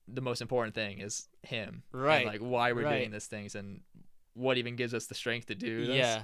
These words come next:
Speaker 1: what brought us here.
Speaker 2: And it's
Speaker 1: Exactly.
Speaker 2: crazy 'cause seriously, when I think about, like, yeah, I get in the same, the same thing. I'm in the same boat
Speaker 1: Mm-hmm.
Speaker 2: where I'm just like, "Oh, I should, I need to read my Bible today."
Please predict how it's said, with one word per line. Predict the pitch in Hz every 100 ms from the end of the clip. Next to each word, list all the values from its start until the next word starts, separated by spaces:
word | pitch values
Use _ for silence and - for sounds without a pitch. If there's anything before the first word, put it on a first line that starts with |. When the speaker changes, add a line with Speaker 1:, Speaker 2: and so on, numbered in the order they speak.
| -
Speaker 1:
what | 117
brought | 110 107
us | 113
here. | 127 123
Speaker 2:
And | 123
it's | 123
Speaker 1:
Exactly. | 160 160 -
Speaker 2:
crazy | 202 208
'cause | 151 170
seriously, | 156 170 156
when | 147
I | 139
think | 151
about, | 147 135 131 120 127
like, | 131 123 120 107 -
yeah, | 151 135
I | 143
get | 143 156
in | 165
the | 151
same, | - - 135 135 131 123 117 -
the | 127
same | 110 - 113 110
thing. | 101 113 95
I'm |
in | 104
the | 101
same | - 104 95
boat | 104 101
Speaker 1:
Mm-hmm. | 110
Speaker 2:
where | 117 120
I'm | 117
just | 117 113 -
like, | 117 110 107 98 - - - - - - - 139
"Oh, | 165
I | 139
should, | - 143
I | 123
need | 123
to | 113
read | 110 107
my | 101
Bible | 107 127 120
today." | 113 110 104 101